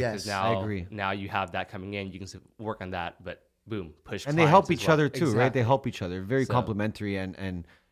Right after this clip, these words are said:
Speaker 3: you know, another thing too, which, which happened in the agency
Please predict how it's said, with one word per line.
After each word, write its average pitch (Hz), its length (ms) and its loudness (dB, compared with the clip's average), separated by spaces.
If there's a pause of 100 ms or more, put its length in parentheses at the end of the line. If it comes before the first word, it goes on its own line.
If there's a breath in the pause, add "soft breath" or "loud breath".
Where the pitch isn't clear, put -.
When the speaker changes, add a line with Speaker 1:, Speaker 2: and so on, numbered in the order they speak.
Speaker 3:
you 113 100 -6
know, 98 280 -4 (120)
another 127 280 4
thing 120 220 -2
too, 170 180 2
which, - 380 0 (160)
which 113 180 -8
happened 110 300 0
in 104 80 -2
the 98 80 -6
agency 101 600 -4